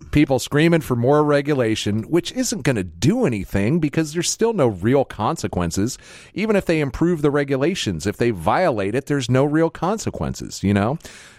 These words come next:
That's a thing that we need to get back to as a society is real consequences.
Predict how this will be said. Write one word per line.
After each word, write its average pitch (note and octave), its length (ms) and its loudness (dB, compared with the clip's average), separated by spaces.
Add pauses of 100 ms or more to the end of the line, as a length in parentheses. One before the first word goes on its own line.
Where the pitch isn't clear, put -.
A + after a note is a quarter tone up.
(220)
That's G3 360 2
a F3+ 80 4
thing D#3+ 240 0
that C3+ 200 0
we C3+ 320 -2
need C3+ 360 0
to A#2+ 120 -2
get A2 260 -2
back G#2+ 320 -2
to A#2+ 220 2
as A2 120 -2
a G2 60 -4
society G2+ 800 -2
is F#2+ 260 -4
real A#2 840 0
consequences. - 840 -4